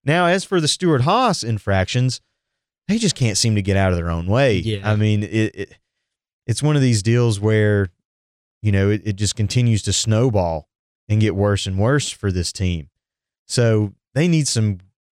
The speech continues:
Speaker 1: good light at the end of
Speaker 2: Yeah.
Speaker 1: the tunnel. They need a good run. I think Josh Berry can do that. He, he was running pretty well for the most case at Atlanta, but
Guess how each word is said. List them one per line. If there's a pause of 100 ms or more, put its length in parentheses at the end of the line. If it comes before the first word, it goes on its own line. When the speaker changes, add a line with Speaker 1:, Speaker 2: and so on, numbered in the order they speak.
(380)
Speaker 1:
good
light
at
the
end
of
Speaker 2:
Yeah.
Speaker 1:
the
tunnel.
They
need
a
good
run. (260)
I
think
Josh
Berry
can
do
that.
He, (380)
he
was
running
pretty
well (120)
for
the
most
case
at
Atlanta,
but